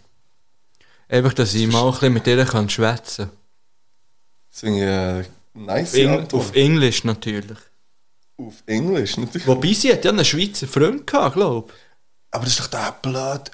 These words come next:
Speaker 2: Ist es nicht ein Deutscher
Speaker 1: Nein,
Speaker 2: gewesen?
Speaker 1: nein,
Speaker 2: Das ist
Speaker 1: sie hat
Speaker 2: der,
Speaker 1: zuerst
Speaker 2: der
Speaker 1: einen Schweizer gehabt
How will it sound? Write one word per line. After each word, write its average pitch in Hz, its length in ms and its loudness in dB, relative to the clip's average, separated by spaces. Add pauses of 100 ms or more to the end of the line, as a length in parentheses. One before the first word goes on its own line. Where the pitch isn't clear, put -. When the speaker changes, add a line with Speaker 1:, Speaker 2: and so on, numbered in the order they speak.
(280)
Speaker 2:
Ist - 160 -6
es 190 140 -2
nicht 175 140 -12
ein 175 80 -6
Deutscher - 160 -2
Speaker 1:
Nein, 139 80 4
Speaker 2:
gewesen? 180 160 6
Speaker 1:
nein, 240 80 6
Speaker 2:
Das 254 100 4
ist - 80 -8 (220)
Speaker 1:
sie 214 180 2
hat 214 80 6
Speaker 2:
der, 127 60 2
Speaker 1:
zuerst 214 320 4
Speaker 2:
der 240 80 2
Speaker 1:
einen - 40 4 (200)
Schweizer 254 220 -6
gehabt 247 420 0